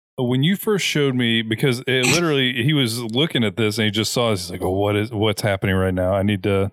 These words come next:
Speaker 1: I need to explore this." But it looks weird. But then the more you talked about it, I was like, "Oh, this is cool. This is a
Speaker 2: Yeah.
Speaker 1: cool thing." They're just trying to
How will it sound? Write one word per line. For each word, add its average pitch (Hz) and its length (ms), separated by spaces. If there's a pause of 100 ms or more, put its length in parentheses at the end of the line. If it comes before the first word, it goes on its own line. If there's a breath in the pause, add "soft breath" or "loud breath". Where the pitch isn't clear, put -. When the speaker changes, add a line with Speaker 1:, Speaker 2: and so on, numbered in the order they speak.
(120)
Speaker 1:
I 117 80
need 107 180
to 104 40
explore 101 480
this." 95 340 (260)
But 131 340
it 131 80
looks - 340
weird. 120 600 (280)
But 117 160
then 143 260
the 117 120
more 101 280
you 107 140
talked 190 320
about 107 240
it, 113 40
I - 20
was 98 120
like, 92 220 (160)
"Oh, 156 260
this 143 220
is 147 140
cool. 143 500 (120)
This 143 140
is 202 160
a 247 40
Speaker 2:
Yeah. 202 180
Speaker 1:
cool 233 100
thing." 101 300
They're 127 160
just 151 220
trying 156 260
to 123 240